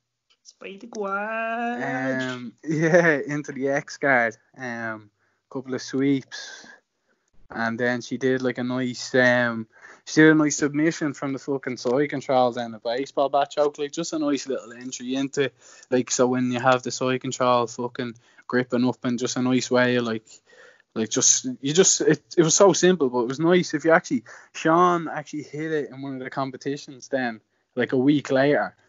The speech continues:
Speaker 1: Oh, yeah.
Speaker 2: At, uh,
Speaker 1: Good job,
Speaker 2: grass,
Speaker 1: Stan
Speaker 2: at
Speaker 1: Lee.
Speaker 2: grass, <laughs> at grassroots, yeah. You know, so it's, it's fucking, it was good, like, good, good bit of knowledge, you know.
Speaker 1: Some knowledge, man.
Speaker 2: No.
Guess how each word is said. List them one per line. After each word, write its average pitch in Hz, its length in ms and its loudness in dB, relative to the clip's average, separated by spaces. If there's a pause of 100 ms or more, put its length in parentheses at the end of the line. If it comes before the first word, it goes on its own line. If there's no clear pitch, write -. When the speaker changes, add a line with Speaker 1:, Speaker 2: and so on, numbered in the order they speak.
(440)
Speaker 1:
Oh, 147 240 4
yeah. 160 600 4
Speaker 2:
At, 135 80 0
uh, 135 260 -2
Speaker 1:
Good 123 100 -8
job, 147 100 -4
Speaker 2:
grass, 147 340 6
Speaker 1:
Stan 131 260 -4
Speaker 2:
at 131 140 -2
Speaker 1:
Lee. 156 120 -4
Speaker 2:
grass, 151 680 -6
<laughs> 165 60 -10
at 139 160 -10
grassroots, 151 880 -6
yeah. 143 340 -4 (560)
You 135 180 -10
know, 139 320 -4
so 127 500 -10
it's, - 280 -20
it's 98 240 -14
fucking, 120 500 -8 (320)
it 98 60 -6
was 120 160 -2
good, 190 320 8
like, 131 240 -2
good, 170 340 -2
good 170 200 -4
bit 120 120 -4
of 95 60 -12
knowledge, 120 400 -8
you 139 80 -10
know. 143 160 -6 (1040)
Speaker 1:
Some 139 220 -6
knowledge, 151 440 2
man. 220 380 -2 (520)
Speaker 2:
No. 139 380 -14